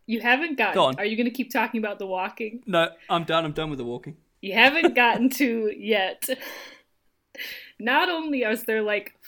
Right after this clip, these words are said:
Speaker 1: forty plus silver briefcases and ladders strapped to your back,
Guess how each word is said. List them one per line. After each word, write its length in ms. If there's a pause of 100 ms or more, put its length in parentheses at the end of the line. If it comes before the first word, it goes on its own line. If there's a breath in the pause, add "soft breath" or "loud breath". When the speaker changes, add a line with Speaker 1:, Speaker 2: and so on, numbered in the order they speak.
(120)
Speaker 1:
forty 400
plus 600 (420)
silver 520
briefcases 1000
and 220
ladders 540
strapped 460
to 100
your 140
back, 480